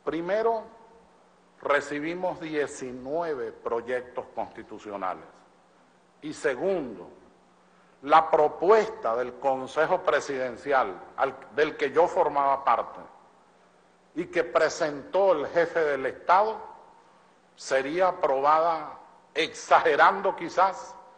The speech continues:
en un treinta por ciento.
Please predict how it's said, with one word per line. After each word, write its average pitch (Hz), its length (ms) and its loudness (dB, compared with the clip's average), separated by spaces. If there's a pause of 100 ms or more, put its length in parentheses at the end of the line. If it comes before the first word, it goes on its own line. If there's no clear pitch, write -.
(640)
en 127 120 -10
un 143 320 -8
treinta 156 640 0
por 104 400 -2
ciento. 120 580 -8